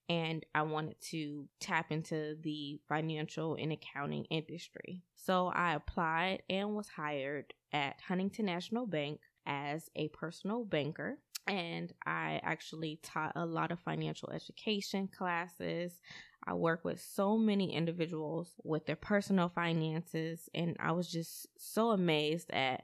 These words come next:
how people really didn't understand how important it was to manage your finances.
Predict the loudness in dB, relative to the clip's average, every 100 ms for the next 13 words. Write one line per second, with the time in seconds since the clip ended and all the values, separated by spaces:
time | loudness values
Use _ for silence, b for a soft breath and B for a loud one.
0 | -10 2 6 8 8 4 0 -2 -2 2
1 | 2 0 2 2 2 2 0 0 -2 -2
2 | -6 0 2 2 0 -2 -6 -8 _ -4
3 | 2 4 2 2 0 2 -2 -4 0 0
4 | 2 0 -2 -4 -10 -4 0 0 0 -2
5 | -4 -6 -2 -4 -4 -6 -6 -8 -10 -10